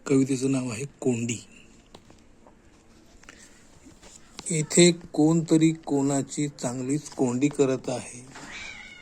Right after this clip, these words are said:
आणि त्याच कोंडीकरणामुळे अनेकांची कामं चढत आहे. येथे कोणतरी कोणाची चांगलीच कोंडी करत आहे आणि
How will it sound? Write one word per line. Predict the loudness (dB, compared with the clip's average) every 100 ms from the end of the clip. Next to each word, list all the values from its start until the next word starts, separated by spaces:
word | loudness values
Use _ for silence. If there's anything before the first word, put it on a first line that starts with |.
| -20 -20 -20 -20 -10
आणि | -8
त्याच | -8 -6 0 2 2 -2
कोंडीकरणामुळे | -2 -2 0 0 -2 -2 -6 -4 2 4 2 -2 -12 -20 -20 -20 -20 -16 -4
अनेकांची | 4 6 6 0 0 -2
कामं | -4 -6 -8 -6
चढत | -2 0 0 -2 -8
आहे. | -12 -14 -16 -16 -18 -20 -20 -20 -20 -20 -20 -20 -20 -20 -20 -20 -20 -20 -20 -18
येथे | -12 -12 0 4 4
कोणतरी | 2 2 2 2 0 -4
कोणाची | -6 -6 -2 -2 -4 -6
चांगलीच | -8 -8 -6 -4 -4 -4
कोंडी | -8 -6 -4 2 4
करत | 4 0 -4
आहे | -10 -8 -10 -8 -10 -14 -20 -20 -18 -6
आणि | -2 -2